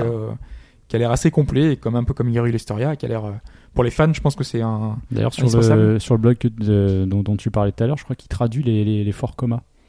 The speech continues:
Speaker 3: des gags en quatre cases qui sont liés à des personnages de Fire Emblem. Donc
Speaker 2: Ah.
Speaker 3: pour les amateurs, euh, je pense que ça peut être sympa, quoi.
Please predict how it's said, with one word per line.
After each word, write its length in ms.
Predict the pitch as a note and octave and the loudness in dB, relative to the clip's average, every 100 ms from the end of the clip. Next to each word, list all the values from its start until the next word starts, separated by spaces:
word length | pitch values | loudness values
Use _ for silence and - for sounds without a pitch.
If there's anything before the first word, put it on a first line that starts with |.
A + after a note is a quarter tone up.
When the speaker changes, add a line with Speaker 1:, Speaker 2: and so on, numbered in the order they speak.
| _ _ _ - | _ _ _ -6
Speaker 3:
des 140 | A2 G#2 | -4 2
gags 260 | A2+ B2+ | 2 2
en 220 | A2+ G#2 F#2+ | 2 0 0
quatre 220 | A#2 - | -2 -2
cases 380 | B2+ D3 C3 G#2+ | 0 0 0 -4
qui 120 | A2+ | -4
sont 140 | - | 0
liés 100 | A2 | 0
à 40 | B2+ | 2
des 80 | |
personnages 360 | A2+ A2+ B2 A#2+ | 0 0 2 2
de 60 | A2 | 2
Fire 260 | A#2 G#2+ | 0 0
Emblem. 300 | G#2 G2+ G2 - - | 2 0 -2 -8 -4
Donc 100 | D3+ | -2
Speaker 2:
Ah. 40 | |
Speaker 3:
pour 100 | C3+ | 4
les 100 | A#2+ | 6
amateurs, 380 | G#2+ G2+ C3+ C3+ | 6 2 0 -4
euh, 120 | G#2+ | -4
je 60 | F2 | -6
pense 140 | A#2 | -8
que 20 | - | -8
ça 80 | |
peut 80 | G2+ | -6
être 80 | G2 | -6
sympa, 200 | G#2+ G#2+ | -6 -8
quoi. 120 | G2+ | -10